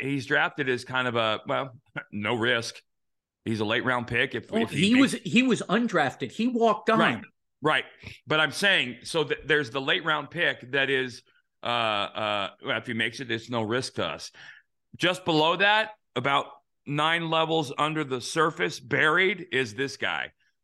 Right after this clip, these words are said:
Speaker 1: the undrafted free agent who presents zero risk. Nine times out of ten, there are, it used to be these guys always got drafted 'cause there was fifty rounds and they would take a late round flyer or whatever. But guys like this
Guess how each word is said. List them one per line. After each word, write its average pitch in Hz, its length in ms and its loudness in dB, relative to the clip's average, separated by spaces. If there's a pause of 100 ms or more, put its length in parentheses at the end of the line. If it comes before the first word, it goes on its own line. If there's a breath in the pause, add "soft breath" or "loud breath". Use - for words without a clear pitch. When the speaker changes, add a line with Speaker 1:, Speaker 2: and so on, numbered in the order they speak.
(220)
Speaker 1:
the 131 80 2
undrafted 170 540 0
free 151 220 -2
agent 143 300 -2
who 135 160 -6
presents 135 400 -4
zero 147 640 2
risk. 117 320 -2
Nine 165 240 0
times 175 260 -2
out 151 140 2
of 139 120 -4
ten, 143 460 -2 (440 soft breath)
there 143 280 2
are, 135 480 2
it 160 120 0
used 220 300 -4
to 180 40 -6
be 151 140 0
these 147 220 -6
guys 151 220 0
always 147 260 -2
got 135 160 -2
drafted 131 260 -4
'cause 123 100 -6
there 117 100 -2
was 117 140 -2
fifty 139 400 -2
rounds 117 460 2
and 113 200 -6
they 113 80 2
would 110 200 -4 (120)
take 120 200 -6
a 113 40 2
late 110 160 0
round 107 240 -4
flyer 113 300 0
or 101 60 0
whatever. 98 640 -4 (520 loud breath)
But 120 180 -2
guys 151 260 0
like 147 180 0
this 143 400 2